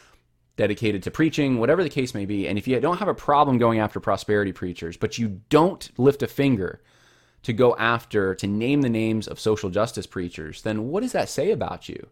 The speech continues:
Where are you? The church needs men. The church, churches are being split and ravaged over this. There's so many churchless people out there as a result.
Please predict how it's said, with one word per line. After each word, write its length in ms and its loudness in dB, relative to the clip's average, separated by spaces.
Where 240 0
are 220 0
you? 300 -4
The 80 -8
church 300 0
needs 360 -2
men. 460 -8
The 80 -8
church, 320 2
churches 360 2
are 60 2
being 180 2
split 460 4
and 180 0
ravaged 480 -2
over 220 -2
this. 440 -12
There's 140 -8
so 140 4
many 140 4
churchless 380 2
people 340 -2
out 140 -2
there 160 -4
as 140 -6
a 40 -6
result. 600 -8